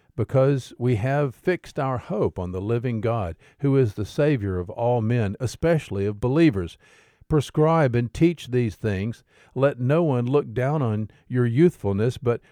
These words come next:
rather in speech, conduct, love, faith, and purity. Show yourself an example of those who believe.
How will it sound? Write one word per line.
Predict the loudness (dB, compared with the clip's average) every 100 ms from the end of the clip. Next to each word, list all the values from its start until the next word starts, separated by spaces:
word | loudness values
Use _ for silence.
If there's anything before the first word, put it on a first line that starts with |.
| -8
rather | 0 0 0 -2
in | -4
speech, | -6 0 2 2 0
conduct, | -4 -2 2 2 0 0
love, | 0 0 0
faith, | -2 0 0 -2 -4
and | -4 -4 -8
purity. | -4 -2 -2 -4 -10 -14 _
Show | -2 2
yourself | 2 2 -2 -2 -2 -2
an | -4
example | -6 -4 -2 -2 -2 -4 -4
of | -4
those | -2 0 -2
who | -4
believe. | -4 -2 0 0 -2